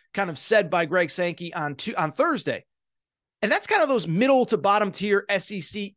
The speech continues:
East teams right now, right? I think the biggest losers with this news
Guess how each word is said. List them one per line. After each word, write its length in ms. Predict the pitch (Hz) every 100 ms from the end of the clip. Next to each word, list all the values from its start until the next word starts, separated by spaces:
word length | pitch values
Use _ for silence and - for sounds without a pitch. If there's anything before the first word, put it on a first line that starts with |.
| _
East 320 | 349 466 -
teams 320 | - 151 127
right 200 | 131 110
now, 180 | 110 101
right? 260 | 85 151 262 - _ _ _ _ _ _ -
I 80 |
think 140 | 320 247
the 60 |
biggest 280 | 185 254 214
losers 420 | 185 254 196 208
with 160 | 185 170
this 180 | 196 156
news 440 | 180 170 - -